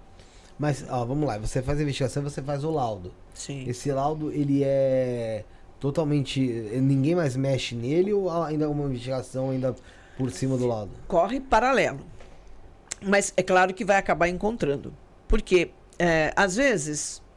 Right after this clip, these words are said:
Speaker 2: ou muitas das vezes, nós precisamos de algumas informações da investigação policial e a investigação policial necessita das informações da perícia.
Speaker 1: É, e tem o
Speaker 2: Tá, então,
Speaker 1: legista também.
Speaker 2: tem, isso, a perícia envolve o perito que vai ao local e o legista que faz o exame do corpo.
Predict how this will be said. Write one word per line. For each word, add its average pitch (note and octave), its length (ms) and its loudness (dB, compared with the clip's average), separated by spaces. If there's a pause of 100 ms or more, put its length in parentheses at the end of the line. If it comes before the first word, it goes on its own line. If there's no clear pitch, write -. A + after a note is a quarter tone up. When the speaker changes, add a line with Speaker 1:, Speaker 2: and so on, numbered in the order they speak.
Speaker 2:
ou E3 160 -2
muitas D#3+ 360 -4
das D3+ 160 -4
vezes, F#3+ 160 -4
nós G#3+ 160 -2
precisamos F#3+ 560 -2
de D#3+ 80 0
algumas E3 320 -2
informações D3+ 640 -4
da F#3+ 180 2
investigação F#3 720 0
policial D#3 640 0
e E4 160 2
a C#4+ 80 2
investigação E3 640 0
policial C#3 480 -2 (300)
necessita F#3+ 640 0
das G3 200 -4
informações F3+ 600 -2
da E3+ 100 2
perícia. F#3 500 0 (220)
Speaker 1:
É, C#3 140 2
e - 20 -2
tem C3 180 0
o D3 80 4
Speaker 2:
Tá, F3 140 6
então, D3 200 4
Speaker 1:
legista B2+ 140 -4
também. B2+ 460 -4
Speaker 2:
tem, G#3 240 4
isso, F3 300 4
a D3+ 60 4
perícia A#3 420 2
envolve D#3+ 340 2
o D#3+ 60 -2
perito F3+ 560 4
que B3+ 120 0
vai F#3 120 4
ao E3 80 2
local E3 340 2
e A#3+ 40 -4
o - 20 -2
legista B3 580 0
que - 80 -12
faz A3+ 200 -2
o A3+ 40 -6
exame G3+ 260 0
do A3 120 0
corpo. - 280 -4